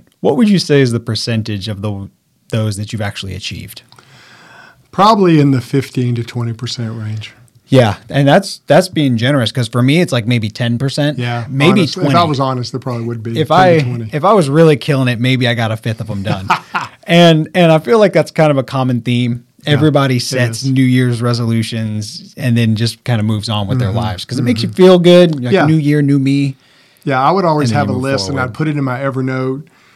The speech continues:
Speaker 2: and I'm gonna look at it every day. And, like, eight months later, I, "Oh, yeah,
Speaker 1: Yep.
Speaker 2: I made that," and never look at it.
Speaker 1: Yeah, or do, like, Michael Hyatt's best year ever
Speaker 2: Mm-hmm,
Speaker 1: and have this
Speaker 2: mm-hmm.
Speaker 1: big system, and then you're like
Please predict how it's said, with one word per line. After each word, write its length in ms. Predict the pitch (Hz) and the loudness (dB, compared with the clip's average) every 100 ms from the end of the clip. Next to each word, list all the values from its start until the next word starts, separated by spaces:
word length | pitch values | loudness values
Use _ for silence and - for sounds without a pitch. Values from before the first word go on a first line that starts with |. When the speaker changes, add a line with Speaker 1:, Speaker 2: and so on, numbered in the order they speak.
| _ _ - | _ _ -4
Speaker 2:
and 80 | 135 | -2
I'm 60 | |
gonna 120 | 131 120 | 0 -2
look 200 | 123 123 | -4 -4
at 100 | 120 | -2
it 80 | |
every 240 | 120 117 120 | -4 -4 -4
day. 440 | 120 113 107 101 - _ | -4 -6 -8 -12 -18 _
And, 600 | 127 120 120 120 120 113 110 _ _ _ _ | -6 -4 -2 -4 -4 -8 -10 _ _ _ _
like, 220 | 127 120 147 131 | -6 -6 -8 -8
eight 220 | 151 139 139 | -2 -2 0
months 320 | 127 120 127 | -2 -2 -4
later, 320 | 120 117 113 | -4 -4 -4
I, 120 | 110 113 156 | -6 -8 -8
"Oh, 180 | 185 180 | -4 -2
yeah, 480 | 180 185 127 98 - _ | -2 -4 -6 -10 -14 _
Speaker 1:
Yep. 240 | 117 110 120 | -2 0 0
Speaker 2:
I 60 | 143 | 0
made 300 | 156 175 120 | 2 0 -2
that," 260 | 113 107 | -6 -8
and 220 | 131 113 | -8 -6
never 200 | 113 113 | -6 -6
look 280 | 117 117 113 | -6 -8 -8
at 140 | 110 107 | -8 -8
it. 80 | 151 | 2
Speaker 1:
Yeah, 280 | 156 143 | 6 6
or 120 | 123 131 | 6 4
do, 100 | 147 | 4
like, 180 | 135 | 4
Michael 280 | 131 143 139 | 4 2 2
Hyatt's 400 | 120 131 123 127 | 0 0 -2 -4
best 340 | 110 120 113 - | -4 -2 -2 -4
year 280 | 127 120 117 | -4 -4 -6
ever 320 | - 131 131 - | -4 0 2 2
Speaker 2:
Mm-hmm, 60 | 120 | 0
Speaker 1:
and 80 | 113 | 0
have 180 | 127 131 | -2 -2
this 140 | 127 | -2
Speaker 2:
mm-hmm. 140 | 143 107 | -4 -2
Speaker 1:
big 300 | 135 123 - | -2 -2 -6
system, 840 | - 135 120 - 131 120 117 117 | -8 -6 -8 -4 -2 -2 -2 -2
and 100 | 113 | -2
then 140 | 120 | -2
you're 160 | 113 107 | -2 -2
like 260 | 107 104 | -4 -6